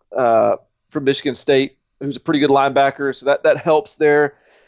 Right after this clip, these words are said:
They got a JUCO kid in Krishan Merriweather, who's, who's a good player. That, so they're, they're probably two first-year starters at linebacker to help make up for, for that loss. Um, you know, that, I think they've got some players in the secondary.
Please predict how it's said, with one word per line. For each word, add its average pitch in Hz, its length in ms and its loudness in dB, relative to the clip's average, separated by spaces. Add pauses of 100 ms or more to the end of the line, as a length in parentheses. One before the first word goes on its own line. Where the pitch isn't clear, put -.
(140)
They 135 80 -6
got 147 180 2
a 143 40 -2
JUCO 156 380 -4
kid 160 240 -2
in 143 80 -4
Krishan 147 440 -2
Merriweather, 139 580 2
who's, 135 240 -8
who's 147 160 -8
a 127 60 -10
good 139 180 -4
player. 135 340 2
That, 131 280 -2
so - 160 -6
they're, 151 100 2
they're 165 140 -2
probably 190 260 2
two 185 220 -6
first-year 156 420 -2
starters 139 460 0
at 127 80 -4
linebacker 135 580 0 (380)
to - 80 -6
help 139 120 0
make 135 200 -2
up 131 200 0
for, 131 280 -2 (260)
for - 200 -10
that 131 180 2
loss. 131 540 2 (440)
Um, 117 540 0 (880)
you 165 100 -2
know, 123 160 0
that, 131 140 2
I 131 60 0
think 139 200 -6
they've 143 140 -2
got 139 160 2
some 131 120 -16
players 131 360 -2
in 123 80 -18
the 120 40 -12
secondary. 131 840 -2